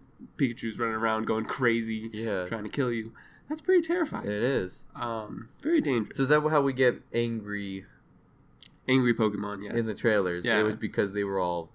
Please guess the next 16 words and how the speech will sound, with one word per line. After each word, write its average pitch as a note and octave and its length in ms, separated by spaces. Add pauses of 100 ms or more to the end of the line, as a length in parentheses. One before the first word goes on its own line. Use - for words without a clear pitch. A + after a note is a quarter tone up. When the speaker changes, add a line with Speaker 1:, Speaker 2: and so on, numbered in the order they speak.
Speaker 2:
on F2+ 240
drugs. F2 380 (180)
Speaker 1:
Yes. - 420
Speaker 2:
Got E2+ 260
it. - 140 (420)
Speaker 1:
Um, G#2+ 520 (880)
so A#2 560 (720)
they're A2+ 180
like, F#2+ 320 (1500)
"That's B2 240
bad. G#2+ 520 (960)
We A#2+ 140
need A2 360
to A2 140
stop G#2+ 380
this." - 400